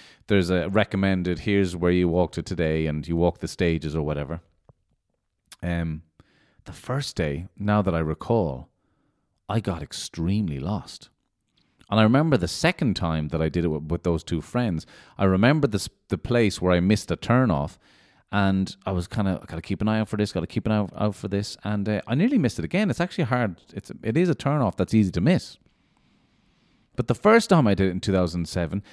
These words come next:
and actually both times I walked through the Pyrenees, I didn't get to see shit because it was completely cloudy and rainy, and apparently they're the most amazing views of the whole Camino de Santiago,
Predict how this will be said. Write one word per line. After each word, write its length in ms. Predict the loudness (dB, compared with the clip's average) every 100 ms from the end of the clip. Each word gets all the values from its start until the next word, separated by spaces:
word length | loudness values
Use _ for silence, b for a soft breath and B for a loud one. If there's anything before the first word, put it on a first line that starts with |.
| b
and 140 | 2 2
actually 260 | 2 4
both 400 | 4 10 10 10
times 420 | 6 4 4 2 2
I 120 | 4
walked 300 | 6 6 4
through 160 | -2 0
the 80 |
Pyrenees, 500 | -2 -2 0 0 -2 0
I 80 |
didn't 140 | 0 2
get 140 | -2
to 60 | -2
see 200 | -2 -2
shit 440 | -2 0 2 2 -4 B
because 360 | -6 2 2 4
it 80 | 2
was 120 | 0
completely 560 | 0 -2 2 2 2 -2
cloudy 460 | 0 2 2 2
and 160 | 2 2
rainy, 300 | 2 2 2
and 160 | 2
apparently 480 | 0 4 4 6 6
they're 160 | 6 6
the 100 | 6
most 240 | 4 4
amazing 560 | 2 4 4 4 2 4
views 300 | 6 8 6
of 80 | 0
the 80 |
whole 240 | 8 10 10
Camino 260 | 6 2 2
de 40 |
Santiago, 640 | 0 -2 0 0 0 2